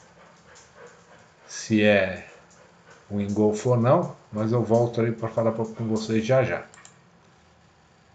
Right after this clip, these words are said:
Que foi, Bo-, <clears throat> bom, eu pausei aqui por outras razões, mas vamos lá. Então, continuando aqui. Ah, por enquanto, eu não tenho o que fazer,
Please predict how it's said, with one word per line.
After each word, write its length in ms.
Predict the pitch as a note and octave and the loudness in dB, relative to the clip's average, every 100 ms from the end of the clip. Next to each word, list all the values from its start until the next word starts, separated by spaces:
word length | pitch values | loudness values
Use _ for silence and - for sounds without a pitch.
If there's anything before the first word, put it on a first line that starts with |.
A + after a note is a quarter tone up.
| _ _ _ _ - | _ _ _ _ -20
Que 60 | |
foi, 200 | - F3 | 0 2
Bo-, 140 | D3 D#3 - _ _ _ _ _ _ | 4 2 0 _ _ _ _ _ _
<clears throat> 60 | - C3 A2 A2 - _ _ _ _ _ _ _ _ _ _ _ _ _ | -2 0 -2 -8 -18 _ _ _ _ _ _ _ _ _ _ _ _ _
bom, 300 | A2+ - - - _ - | 0 0 -2 -16 _ -20
eu 60 | G2+ | -12
pausei 440 | G#2+ G2 F2+ F#2+ | -8 -8 -6 -10
aqui 160 | F2+ G#2+ | -8 -12
por 160 | G2+ | -10
outras 300 | G2+ G2+ F2+ | -12 -12 -12
razões, 440 | F#2 F2+ A#2+ A#2+ - | -10 -6 -4 -4 -6
mas 160 | G#2 G2+ | -10 -8
vamos 240 | A2 G#2 | -4 -4
lá. 180 | F2+ - - | -6 -10 -16
Então, 120 | - | -10
continuando 640 | A2 A#2+ - B2 A#2+ A#2 B2 | -8 -8 -4 -2 0 0 -2
aqui. 380 | B2 D#3 E3+ - - _ _ _ _ _ _ _ _ _ _ _ _ _ _ _ _ _ _ _ _ _ _ _ _ | 0 2 0 -2 -20 _ _ _ _ _ _ _ _ _ _ _ _ _ _ _ _ _ _ _ _ _ _ _ _
Ah, 380 | A#2+ A#2 A2+ A2+ | 2 6 6 6
por 120 | A2+ C#3 | 0 -2
enquanto, 300 | C3 C#3+ C#3+ | 2 2 2
eu 40 | |
não 160 | C#3+ C#3+ | 2 2
tenho 160 | A#2+ | 2
o 60 | A2+ | 0
que 60 | |
fazer, 520 | - F#3 C#3 D#3 - | 4 4 4 -2 -4